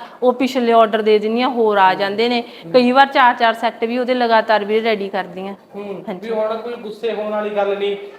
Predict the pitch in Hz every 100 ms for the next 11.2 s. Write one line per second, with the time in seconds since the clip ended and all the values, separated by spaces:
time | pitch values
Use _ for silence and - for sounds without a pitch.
0 | - 202 202 202 190 190 185 185 - 185
1 | 185 185 190 190 175 196 220 214 - 247
2 | 262 254 262 226 285 302 294 - 311 262
3 | 214 254 226 220 233 247 220 202 302 285
4 | 277 302 294 285 285 285 277 277 294 285
5 | 294 269 330 285 247 269 240 269 302 339
6 | 320 214 185 175 160 - - 302 285 262
7 | 254 277 302 294 359 - - 202 190 240
8 | 254 262 294 330 254 269 269 262 247 254
9 | 254 254 269 262 254 240 240 240 233 214
10 | 226 254 247 269 226 220 220 214 240 226
11 | 185 185